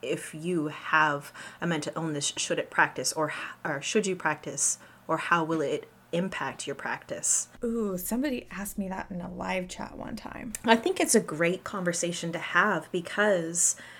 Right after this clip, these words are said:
Speaker 1: especially now, um, where we're seeing a lot more people be open about mental illness and we're seeing some of that stigma being broken,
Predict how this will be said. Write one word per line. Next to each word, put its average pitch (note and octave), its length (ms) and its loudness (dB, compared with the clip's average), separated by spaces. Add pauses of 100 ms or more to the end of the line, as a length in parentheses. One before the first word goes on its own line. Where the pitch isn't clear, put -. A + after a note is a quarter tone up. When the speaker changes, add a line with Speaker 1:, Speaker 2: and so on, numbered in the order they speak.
Speaker 1:
especially F3 680 2
now, E3 680 2 (320)
um, D#3+ 300 0
where E3+ 200 4
we're E3 140 4
seeing E3+ 500 0
a F3 60 -4
lot E3+ 260 0
more E3+ 140 0
people E3 320 -4
be D#3+ 260 -6
open D#3+ 540 2
about D3 540 2
mental D3+ 320 -4
illness C#3+ 340 -2
and D3+ 140 -2
we're D3+ 80 -2
seeing D#3+ 280 -2
some D3+ 220 -2
of C#3+ 60 -4
that D3 200 0
stigma D#3 500 0
being D3 260 -4
broken, F3 580 0